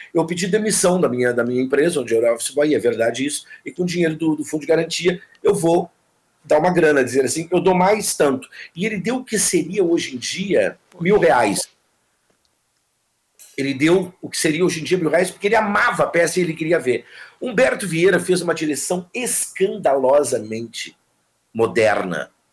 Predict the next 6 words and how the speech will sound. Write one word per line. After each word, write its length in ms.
com 160
coisas 560
que 120
muitos 680
anos 220
depois 720